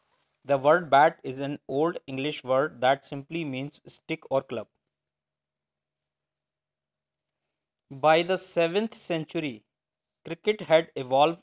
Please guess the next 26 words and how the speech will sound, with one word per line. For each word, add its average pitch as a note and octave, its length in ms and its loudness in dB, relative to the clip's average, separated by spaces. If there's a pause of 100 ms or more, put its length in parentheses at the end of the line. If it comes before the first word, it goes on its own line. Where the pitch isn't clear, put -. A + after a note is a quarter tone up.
enough C3+ 340 -6 (100)
to D3 80 -6
be D3 160 -4
recognizable C3 1080 -4
as B2 180 -6
a B2+ 80 -10
distinct A#2+ 600 -14
game. A2+ 180 -16 (1120)
Till D#3 180 -4
the F3+ 100 0
middle D#3+ 480 -4
of D#3 220 0
the E3+ 180 0
eighteenth E3 380 -6
century, C#3 460 -8
bats C#3 500 -2 (460)
were C3 240 0
roughly E3 340 -4
the F3 160 -2
same F3 320 -4
shape D#3 340 -6
as B2+ 200 -6
hockey C3 360 -8
sticks, - 520 -18 (280)
curving D3 380 -2
outwards C3+ 600 0